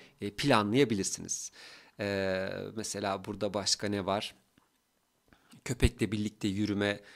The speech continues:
işte ko-, konuşmanın farklı versiyonları, konuşsun ve dinlesin, konuşsun ve dinlesin. E, bunların hepsini tek tek, e, deneyebilirsiniz.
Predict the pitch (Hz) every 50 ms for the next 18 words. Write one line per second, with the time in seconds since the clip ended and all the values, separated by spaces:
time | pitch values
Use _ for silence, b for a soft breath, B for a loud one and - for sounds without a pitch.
0 | b b - - - - - - - - - - - - 123 123 120 - 117 117
1 | 110 113 110 - - 107 107 - - 117 117 110 95 98 101 110 113 110 - -
2 | - 107 101 104 104 104 101 104 101 - - B B B B _ - 160 160 160
3 | 151 - - 165 156 147 143 131 123 131 131 127 127 123 127 - 120 110 - 123
4 | 120 117 117 - - 113 107 104 101 95 - 95 92 87 - - - 165 190 185
5 | B B B B B B B - 104 101 101 117 156 160 120 107 117 131 139 120
6 | - - - 113 127 123 - 123 104 - - - 131 123 - - 110 101 98 98
7 | 95 101 123 113 107 113 123 123 107 110 101 101 - - - - - - - -
8 | -